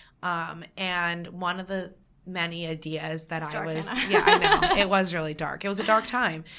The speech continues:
Speaker 1: And one of the many things that I thought of, I had said out loud to my boyfriend at the time, who is now my husband, and he
Speaker 2: Shout out
Speaker 1: said,
Speaker 2: Brendan.
Speaker 1: shout out to Brendan, who always knows the right thing to say to me.
Speaker 2: It's
Speaker 1: He said,
Speaker 2: crazy.
Speaker 1: "It is crazy."
Speaker 2: He knows the right thing to say, always, anytime,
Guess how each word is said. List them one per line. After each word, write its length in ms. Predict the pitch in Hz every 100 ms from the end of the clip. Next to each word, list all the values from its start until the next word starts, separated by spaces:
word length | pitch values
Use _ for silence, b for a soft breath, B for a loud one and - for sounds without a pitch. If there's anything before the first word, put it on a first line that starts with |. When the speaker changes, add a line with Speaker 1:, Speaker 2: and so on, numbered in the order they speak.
| B B
Speaker 1:
And 160 | 202 208
one 140 | 220
of 100 | 240
the 120 | 233
many 280 | 226 185 190
things 360 | 180 180 185 190
that 80 | 170
I 100 | 160
thought 400 | - 190 233 233
of, 300 | 165 160 160
I 120 | -
had 220 | 165 165
said 380 | 160 - 180 170
out 260 | 175 156 170
loud 440 | 165 156 156 160
to 280 | - 170 156
my 180 | 156 156
boyfriend 420 | 151 180 226 185
at 100 | 165
the 80 | 160
time, 520 | 160 160 151 156 156 -
who 120 | 165 165
is 160 | 160
now 120 | 165
my 140 | 151 156
husband, 600 | 175 254 - 170 165 170 B B B B B -
and 560 | 202 202 196 190 190 - - -
he 100 | 196
Speaker 2:
Shout 220 | 214 196
out 100 | 202
Speaker 1:
said, 240 | 240 208 202
Speaker 2:
Brendan. 240 | 220 262
Speaker 1:
shout 320 | - 185 175
out 200 | 226 233
to 140 | - 233
Brendan, 500 | 226 240 254 233 220
who 240 | 214 -
always 560 | 180 180 185 190 202 196
knows 280 | 180 180 175
the 120 | 175
right 240 | 165 156
thing 180 | 170 165
to 40 |
say 200 | 160 196
to 60 | 220
me. 140 | 180
Speaker 2:
It's 120 | 160 175
Speaker 1:
He 40 |
said, 80 | 269
Speaker 2:
crazy. 440 | 262 240 185 143 -
Speaker 1:
"It 200 | 208 -
is 200 | 202 190
crazy." 340 | - 180 285
Speaker 2:
He 40 | 269
knows 160 | 285
the 60 | 330
right 340 | 320 311 -
thing 140 | 254 254
to 80 |
say, 320 | 240 214 220 -
always, 440 | 226 240 247 254 -
anytime, 500 | 226 226 226 208